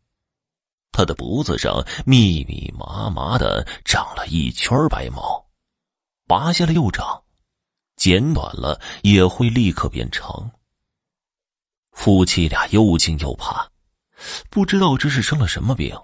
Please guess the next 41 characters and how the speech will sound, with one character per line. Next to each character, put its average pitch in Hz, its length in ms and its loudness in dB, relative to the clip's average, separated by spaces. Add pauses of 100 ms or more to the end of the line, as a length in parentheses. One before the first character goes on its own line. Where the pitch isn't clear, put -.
(520)
到 92 240 6
处 90 180 0
求 78 240 -2
医 82 140 0
问 76 220 -2
药， 50 280 -10 (560)
可 - 220 4
是 101 140 2
没 82 200 0 (120)
有 80 180 -2
一 92 180 -2
个 139 80 2
大 67 180 0
夫 50 300 -8 (140)
能 92 240 4
治 85 180 4
得 - 80 -6
好。 - 380 -10 (920)
三 101 260 6
天 90 240 2
后 82 200 2
的 - 100 -6
晚 50 180 -6
上， - 280 -8 (920)
张 110 260 6
春 113 180 2
年 95 220 4
夫 107 180 2
妻 104 180 2
两 80 200 -2
人 50 320 -6 (260)
坐 92 320 4
在 76 140 -2
床 - 360 -2
上 - 140 -2 (340)
正 101 340 4
在 - 180 -6
悲 58 260 -4
伤， 90 300 -4 (1000)
突 165 220 -2
然 - 300 -6